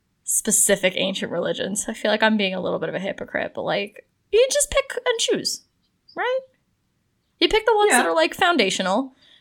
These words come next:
Speaker 1: and the ones that are not, you just, like, psh, right? Like, you don't have to get naked even though Gerald Gardner said so.
Speaker 2: Oh, yeah. Yeah, it's definitely about picking and choosing. But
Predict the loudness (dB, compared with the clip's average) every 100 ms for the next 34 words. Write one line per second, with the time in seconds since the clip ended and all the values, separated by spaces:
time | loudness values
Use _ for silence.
0 | 0 4 4 6 2 2 4 4 4 4
1 | 2 -4 -6 -4 -2 -2 -4 -4 0 4
2 | 4 2 -12 _ _ _ _ 2 4 4
3 | 2 2 6 6 4 2 0 0 0 -2
4 | -2 -2 -4 0 -2 0 -4 -4 -6 -6
5 | -6 -6 -8 _ _ _ _ _ _ _
6 | _ _ _ _ 0 4 6 4 -2 -8
7 | _ _ _ _ _ 2 2 4 2 4
8 | 2 -2 -10 -10 -12 -10 -10 -12 -16 _
9 | _ _ _ _ _ _ _ _ _ _
10 | _ _ _ _ _ _ _ -6 4 6
11 | 6 2